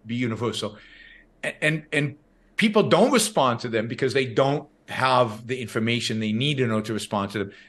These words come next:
They did in the past, um, because maybe it's a historical context or something like that, particularly with painting, which is more, painting is more, um, there's more of a story in painting than there is in sculpture, at least some painting.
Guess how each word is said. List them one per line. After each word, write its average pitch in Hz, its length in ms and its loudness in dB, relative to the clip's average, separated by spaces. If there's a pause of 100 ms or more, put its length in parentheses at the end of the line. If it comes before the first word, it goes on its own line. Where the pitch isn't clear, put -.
(100)
They 131 160 0
did 156 280 2
in 160 140 2
the 139 40 0
past, 131 600 -2 (720)
um, 120 400 -2 (260)
because 120 540 -2 (100)
maybe 117 380 0
it's 110 100 -4
a 123 60 0
historical 107 420 2
context 110 560 -2
or 120 60 -8
something 110 240 -4
like 95 80 -4
that, 98 120 -6
particularly 247 360 0
with 175 160 0
painting, 156 460 2 (480)
which 143 200 -4
is 120 120 -2
more, 139 960 6 (960)
painting 226 380 0
is 156 220 2
more, 151 720 2 (100)
um, 127 560 0 (180)
there's 135 160 -2
more 180 140 6
of 208 80 4
a 165 60 2
story 165 500 6
in 135 100 0
painting 127 380 -2
than 120 140 -6
there 113 100 -4
is 113 140 -2
in 110 40 -4
sculpture, 107 380 0
at 98 100 -4
least 165 180 0
some 151 180 2
painting. 95 340 -6